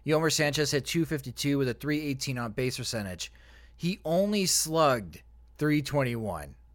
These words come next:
Like, no extra base hits for Yomer Sanchez in two thousand nineteen. His weighted runs created plus was seventy-four. And if you wanna dive even deeper, when we look at offensive runs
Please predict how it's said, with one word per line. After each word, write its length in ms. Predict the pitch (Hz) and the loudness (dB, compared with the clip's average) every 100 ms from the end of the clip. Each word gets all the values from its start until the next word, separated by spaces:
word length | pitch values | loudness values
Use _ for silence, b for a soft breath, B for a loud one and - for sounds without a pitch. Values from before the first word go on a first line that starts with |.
| - - | -14 -6
Like, 220 | 110 95 | -6 -2
no 460 | 131 156 170 170 - | 2 6 8 6 6
extra 360 | 143 139 - 135 | 2 2 0 0
base 420 | 127 117 107 - | 0 0 0 -2
hits 540 | 120 87 - - - b b b b - | -4 -4 -4 -6 -6 b b b b -4
for 140 | 147 | 2
Yomer 360 | 135 139 135 123 | 4 4 4 0
Sanchez 800 | 131 117 104 113 92 87 - - b b b | 0 -2 -4 -4 -4 -4 -6 -8 b b b
in 120 | 123 | -6
two 160 | 131 160 | -2 2
thousand 300 | 147 127 123 | 2 2 -2
nineteen. 520 | 120 107 - 123 120 | -4 -6 -6 -6 -4
His 200 | 123 123 | -4 -2
weighted 340 | 127 185 196 180 | 2 6 6 4
runs 320 | 160 147 - | 2 0 0
created 220 | 147 135 | 2 2
plus 320 | - 127 - | 0 0 -2
was 100 | 113 | -4
seventy-four. 760 | - 135 127 117 - 127 113 110 | 0 2 0 -4 -4 -2 0 0
And 60 | |
if 80 | 113 | -2
you 100 | 180 | 0
wanna 260 | 262 247 202 | 2 2 4
dive 360 | 156 156 147 | 6 8 8
even 240 | 147 135 120 | 4 0 -2
deeper, 440 | 127 127 - 104 | -2 -2 -2 -2
when 160 | 107 123 | -2 -2
we 100 | 131 | 0
look 280 | 139 165 165 | 2 2 2
at 180 | 151 - | 0 0
offensive 720 | 123 135 143 131 127 110 95 | 0 0 0 0 0 -6 -2
runs 560 | 110 107 87 80 - | -2 -2 -4 -8 -10